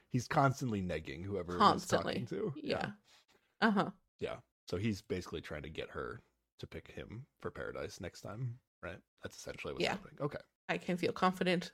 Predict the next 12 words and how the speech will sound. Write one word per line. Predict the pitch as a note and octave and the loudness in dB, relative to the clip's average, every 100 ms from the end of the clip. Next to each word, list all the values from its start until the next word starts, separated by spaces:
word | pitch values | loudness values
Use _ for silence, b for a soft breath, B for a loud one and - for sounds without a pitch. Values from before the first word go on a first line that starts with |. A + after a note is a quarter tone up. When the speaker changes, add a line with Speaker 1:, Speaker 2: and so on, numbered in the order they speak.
| - | 0
Speaker 2:
that | E3+ F#3+ | 2 8
that | E3+ - - | 8 8 -2
will | - G#2 | -2 0
not | E3+ F3 | 0 2
happen. | - - - - - | 2 4 4 2 -2
<laughs> | - | -4
Speaker 1:
That | A2+ G2+ | 0 0
will | F2+ | 0
not | E2+ E2+ | -2 -4
happen? | F#2+ - C3 C3 _ _ _ _ _ _ C4+ - | -6 -4 -4 -6 _ _ _ _ _ _ -6 12
Speaker 2:
Yeah. | - - - G3+ G3+ G2+ G2+ G2 | 12 12 12 6 6 4 6 4
Speaker 1:
Um, | G#2+ | -2